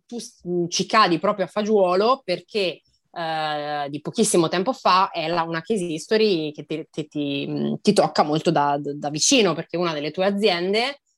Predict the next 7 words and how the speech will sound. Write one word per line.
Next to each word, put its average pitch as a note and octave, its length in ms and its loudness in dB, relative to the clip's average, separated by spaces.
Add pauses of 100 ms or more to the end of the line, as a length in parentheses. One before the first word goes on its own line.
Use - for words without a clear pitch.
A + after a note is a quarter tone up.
(200)
ehm, D3 800 -6
di D3 80 -8
cui F3 160 6
adesso D3+ 300 2
ci - 120 -2
racconti, G3+ 920 0
ehm, D3 1040 -6